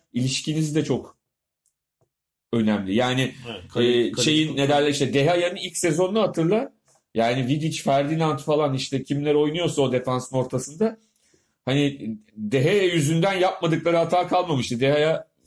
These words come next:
Speaker 1: bir türlü çözememişti ne yapılması gerektiğini. Sonra alıştı.
Speaker 2: Tabii Ferguson dönemiydi daha. Ee,
Speaker 1: Alisson ama bence
Speaker 2: müthiş artı oldu. Yani Karius'tan buraya tabii. Hele Karius'un Türkiye'deki durumunu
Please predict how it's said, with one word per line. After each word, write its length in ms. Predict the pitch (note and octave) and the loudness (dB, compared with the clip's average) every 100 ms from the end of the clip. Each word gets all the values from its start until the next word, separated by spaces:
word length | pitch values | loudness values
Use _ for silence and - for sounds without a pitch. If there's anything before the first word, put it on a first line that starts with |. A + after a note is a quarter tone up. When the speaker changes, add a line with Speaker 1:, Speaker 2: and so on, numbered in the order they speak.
| - | -8
Speaker 1:
bir 180 | D3+ D#3+ | -4 -2
türlü 260 | F3+ E3+ | -2 0
çözememişti 720 | E3 D3+ F3 D#3+ A#2+ - A#2 | 0 2 2 0 0 -2 -2
ne 60 | A#2+ | 0
yapılması 400 | A#2 - B2+ - | 0 -2 -8 -6
gerektiğini. 220 | G3 - | -6 0
Sonra 200 | G#3+ F3 | 2 2
alıştı. 460 | A3 G3 - A#2 - | 2 0 -2 -2 -4
Speaker 2:
Tabii 200 | A2+ G2 | -6 -6
Ferguson 480 | A#2 A2+ A2 B2+ | -4 -4 -6 -6
dönemiydi 400 | G#2 G2+ G2 F#2+ - | -4 -6 -12 -16 -8
daha. 320 | A#2 E3 A#3+ - | -6 -4 -8 -10
Ee, 40 | A2+ | -2
Speaker 1:
Alisson 540 | C3+ E3 - G3+ G3 | 0 2 2 2 2
ama 420 | F#3+ A3+ A#3+ - _ - | 2 2 0 -4 _ -4
bence 540 | C3 D3 D#3 G#3 G#3 A#2+ | -2 -2 0 0 0 -4
Speaker 2:
müthiş 240 | - C3 | -10 -6
artı 300 | A2 G#2+ A2+ | -6 -6 -8
oldu. 160 | G#2 G#2+ | -8 -6
Yani 200 | A2 A2+ | -6 -4
Karius'tan 640 | C3+ C#3+ D#3 - D3 C#3+ | -2 0 0 -2 -2 0
buraya 220 | C#3 D#3+ | 2 2
tabii. 360 | D#3+ C3 G3 D3+ | 0 -2 -4 -6
Hele 140 | A#2+ | -10
Karius'un 440 | - C3 C3+ - C3+ | -4 -2 -2 -8 -16
Türkiye'deki 460 | - - - C3 | -16 -14 -14 -6
durumunu 440 | C3 A#2+ - D#3+ | -4 -4 -8 -12